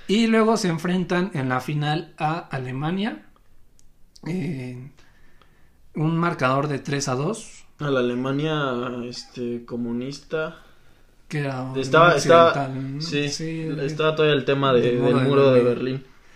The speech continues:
Speaker 1: Y bueno, iba ganando Argentina dos a cero, por ahí en los últimos veinte minutos les meten dos goles a balón parado. De hecho, se habla de que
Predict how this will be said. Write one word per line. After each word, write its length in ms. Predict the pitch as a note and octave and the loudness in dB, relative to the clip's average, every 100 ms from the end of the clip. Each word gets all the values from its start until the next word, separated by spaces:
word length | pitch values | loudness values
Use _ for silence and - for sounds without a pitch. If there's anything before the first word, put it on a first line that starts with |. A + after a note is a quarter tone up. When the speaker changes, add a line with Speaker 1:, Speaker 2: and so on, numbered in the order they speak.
| - - - | -20 -12 -2
Speaker 1:
Y 300 | F#3 G3 F#3+ | 0 2 2
bueno, 300 | D#3 C#3+ - - - - - - - - - - | 2 0 -4 -16 -20 -20 -20 -20 -20 -20 -20 -2
iba 220 | F3 F3+ | 2 4
ganando 760 | D#3 C#3+ D3 D3 C#3+ C3+ C3 B2+ | 2 0 0 0 0 0 0 -2
Argentina 520 | B2 C3 C3 D3 C3+ | -2 -6 -6 -2 -2
dos 200 | C3 C3 | -2 -4
a 100 | B2 | -6
cero, 480 | D3 E3 G3 G#3 - - | -4 -2 -2 -4 -8 -16
por 240 | D#3+ C#3 | -12 -8
ahí 120 | C3 C#3 | -4 -2
en 100 | C#3 | -2
los 220 | B2+ - | -4 -8
últimos 360 | C#3 C#3+ B2+ B2+ | -6 -4 -6 -6
veinte 200 | C3+ C3+ | -6 -6
minutos 320 | B2+ B2+ - | -6 -8 -8
les 180 | B2 A#2+ | -6 -4
meten 360 | B2 B2+ B2 | -6 -6 -8
dos 180 | B2 B2 | -6 -6
goles 280 | B2+ B2 A#2+ | -6 -6 -6
a 60 | B2 | -8
balón 320 | B2 B2+ B2+ | -6 -6 -6
parado. 560 | C3+ C#3+ D#3 G3+ A3+ - _ - | -4 -2 0 -4 -6 -18 _ -12
De 120 | D3 | -10
hecho, 160 | C#3 | -8
se 120 | C3+ C3+ | -6 -4
habla 160 | C3+ | -2
de 120 | C3 | -4
que 320 | - C3 C3 | -6 -8 -8